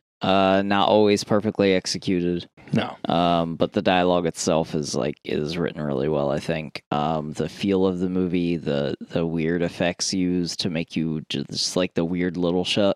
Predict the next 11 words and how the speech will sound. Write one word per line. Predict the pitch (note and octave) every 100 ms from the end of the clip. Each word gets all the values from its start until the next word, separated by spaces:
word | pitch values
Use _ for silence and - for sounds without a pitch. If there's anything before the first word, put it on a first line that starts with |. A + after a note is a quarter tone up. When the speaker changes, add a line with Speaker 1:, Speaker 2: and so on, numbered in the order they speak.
| -
Speaker 1:
shit | - - G#2 -
that | F#2 D#2+
just, | F2+ -
like, | F2+ -
makes | F#2 - -
you | F#2+ C2+
uneasy | F#2+ - F#2+ G2 G2+
the | G2
whole | G2+ A2
movie. | G#2+ G#2+ G2+ G#2+ - _ _ _ _ _ _ -
Um, | G2 G2 F2 D#2+ D#2